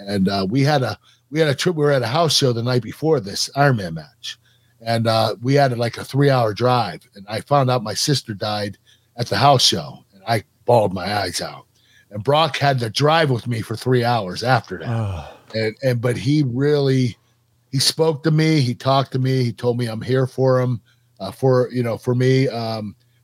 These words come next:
Speaker 1: that if I needed anything, you know, just let him know. Uh, he was a really kind friend. And, uh,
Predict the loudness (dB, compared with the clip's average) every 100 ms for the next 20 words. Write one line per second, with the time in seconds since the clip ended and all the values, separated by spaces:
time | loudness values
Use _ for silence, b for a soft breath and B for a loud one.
0 | -4 -4 -2 -2 2 4 4 4 4 4
1 | 2 2 0 0 -2 -6 _ -18 -12 -8
2 | -6 0 0 0 0 2 4 4 0 b
3 | b _ -10 -8 -2 2 2 2 0 2
4 | 4 4 2 -2 -2 -4 -4 -4 -4 -10
5 | -18 _ -6 -4 -4 -4